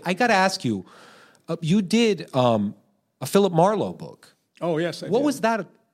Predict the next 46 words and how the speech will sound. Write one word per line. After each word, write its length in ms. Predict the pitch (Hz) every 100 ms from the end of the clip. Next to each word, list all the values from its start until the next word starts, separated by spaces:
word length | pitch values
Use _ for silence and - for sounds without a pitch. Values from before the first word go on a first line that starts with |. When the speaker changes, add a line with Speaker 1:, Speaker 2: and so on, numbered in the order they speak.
| 107
Speaker 1:
like, 380 | 101 90 82 -
and 180 | 107 117
how 160 | 110
did 140 | 175 139
that 200 | 139 143
all 180 | 110 92
come 240 | - 90
to 120 | 82
be 200 | 90 87
and 120 | 80 80
stuff? 220 | - 76 _ _ _ _
Speaker 2:
Um, 380 | 139 143 139 143
it 140 | 143
came 400 | 147 214 208 175
literally 480 | 143 175 202 139 131
out 140 | 120 117
of 60 |
the 60 | 107
blue. 220 | 110 113 _ _ 117
Speaker 1:
Mm-hmm. 200 | 110 98 - _ _ -
Speaker 2:
Uh, 200 | 120 117
agent 300 | 139 160 147
gets 160 | 135 131
a 40 |
call 260 | - 143 135
one 120 | 131
day 180 | 123 120
from 360 | 120 - 120 113
the, 260 | 113 117 117
from 200 | 120 117
the 180 | 113 110 - _ -
Raymond 240 | 131 127
Chandler 300 | 139 117 110
estate, 460 | 98 - 127 104 -
Speaker 1:
Mm-hmm. 220 | 135 113 90 - _ _ _ _ _
Speaker 2:
um, 200 | 120 113
saying 540 | 110 - 135 127 127 120
that 180 | 117 120
they 100 | 117
wanted 300 | 120 135 127
me 100 | 123
to 120 | 123
do 140 | 120
a 60 | 117
contemporary 800 | 135 120 - 156 156 131 123 113
version 500 | 120 113 117 110